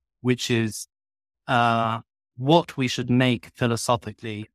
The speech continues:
of the description of the world given to us by natural science. Natural science, completely brilliant, fascinating accomplishment of humanity, but one which, uh, gives us a vision of the cosmos many people want to treat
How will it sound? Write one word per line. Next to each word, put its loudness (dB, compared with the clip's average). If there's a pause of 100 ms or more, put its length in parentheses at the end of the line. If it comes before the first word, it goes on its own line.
of -2
the -2
description -2
of 0
the -6
world 2
given 0
to -4
us -4
by -2
natural -4
science. -10
Natural 0
science, 0 (320)
completely 0
brilliant, 0 (340)
fascinating 0 (280)
accomplishment 0 (100)
of -4
humanity, 0 (520)
but 4
one 4
which, -4
uh, 4 (800)
gives 2
us 0
a 4 (380)
vision 4
of 2
the -6
cosmos 0
many 2
people -6
want 2
to -10
treat -4